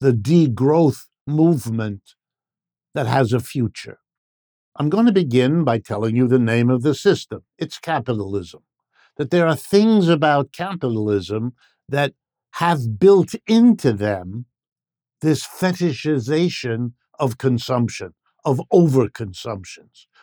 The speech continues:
of consumerism, if you like. I'm gonna start with some simple examples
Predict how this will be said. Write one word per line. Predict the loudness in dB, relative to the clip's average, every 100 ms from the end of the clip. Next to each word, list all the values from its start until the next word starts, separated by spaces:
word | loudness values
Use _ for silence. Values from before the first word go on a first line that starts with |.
| _
of | -4 -4 -4
consumerism, | -4 -4 0 0 2 0 0 0 0 -2 -6 -8 _ _ _
if | -8 -6
you | -2 -2
like. | -2 -6 -12 _ _ _ _ _ _ _ -8
I'm | -2
gonna | 0 0
start | 2 2 4
with | 0 -2
some | -2 -2
simple | 0 0 2 2 2
examples | 0 -2 -2 -2 -2 -4 -4